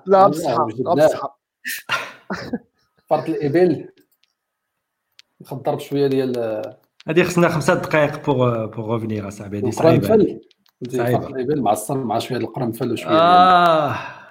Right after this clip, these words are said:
Speaker 3: آه.
Speaker 1: وال-، زعزاع، زعزاع ديال، ديال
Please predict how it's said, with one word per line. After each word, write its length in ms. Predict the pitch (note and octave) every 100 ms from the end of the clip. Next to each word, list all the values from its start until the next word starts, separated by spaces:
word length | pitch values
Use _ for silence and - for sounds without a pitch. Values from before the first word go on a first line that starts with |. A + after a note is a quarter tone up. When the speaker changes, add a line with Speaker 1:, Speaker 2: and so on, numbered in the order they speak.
| B3
Speaker 3:
آه. 400 | E3 E3 D3+ C#3+ B2 - F3
Speaker 1:
وال-، 600 | F#3 F#3+ G#3 F3 F3 F3
زعزاع، 480 | F3 E3+ E3+ A3 F3+ F3+
زعزاع 400 | E3 E3+ F3 G#3+
ديال، 440 | E3+ G3+ G3 F3 D3+
ديال 380 | E3+ D#3+ C#3